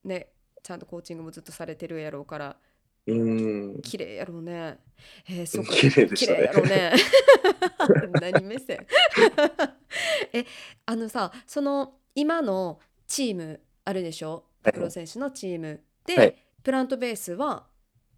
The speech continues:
Speaker 1: 拓郎選手だけ？今。
Speaker 2: だけです。
Speaker 1: あ、そうなんや。え、す-、
Speaker 2: だけ。
Speaker 1: でさ、気になるのが、あの、その周りの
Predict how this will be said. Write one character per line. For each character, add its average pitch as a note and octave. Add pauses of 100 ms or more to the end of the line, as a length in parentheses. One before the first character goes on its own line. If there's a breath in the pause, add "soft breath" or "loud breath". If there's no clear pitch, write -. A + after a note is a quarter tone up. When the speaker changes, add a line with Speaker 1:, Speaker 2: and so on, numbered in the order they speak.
(480)
Speaker 1:
拓 G3+
郎 G3
選 F3+
手 D#3+
だ E3
け？ - (180)
今。 D#3+ (640)
Speaker 2:
だ G#2
け A2
で F#2+
す。 -
Speaker 1:
あ、 - (280 soft breath)
そ C4
う C4+
な C4+
ん C4
や。 F#3+ (260 soft breath)
え、 A3
す-、 - (120)
Speaker 2:
だ G3+
け。 G3+
Speaker 1:
で -
さ、 G#3 (280)
気 A#3
に A#3
な A3
る F3+
の E3+
が、 G#3+
あ F#3+
の、 E3+ (600)
そ -
の C4+
周 D4
り C#4+
の C#4+